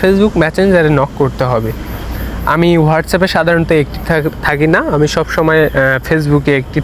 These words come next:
থাকি। আহ, অবশ্যই আশা করি আপনারা বুঝতে পেরেছেন বিষয়টি। আহ, এখনও যারা আমার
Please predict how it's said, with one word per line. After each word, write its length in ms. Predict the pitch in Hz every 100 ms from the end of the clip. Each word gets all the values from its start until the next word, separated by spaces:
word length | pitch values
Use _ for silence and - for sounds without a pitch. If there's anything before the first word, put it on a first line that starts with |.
| -
থাকি। 260 | 151 160
আহ, 1900 | 285 - - - - - - 135 135 127 127 - - - - - - - - 156
অবশ্যই 320 | 170 180 190
আশা 220 | 156 180
করি 180 | 175 170
আপনারা 300 | 156 160 156
বুঝতে 360 | 143 156 -
পেরেছেন 460 | 165 147 143 156 151
বিষয়টি। 480 | 135 147 139 208 320 - - - - - - - - - - - - - - - - - - - - - - - - - -
আহ, 420 | 135 131 123 -
এখনও 320 | 156 196 208
যারা 240 | 196 196 190
আমার 200 | 180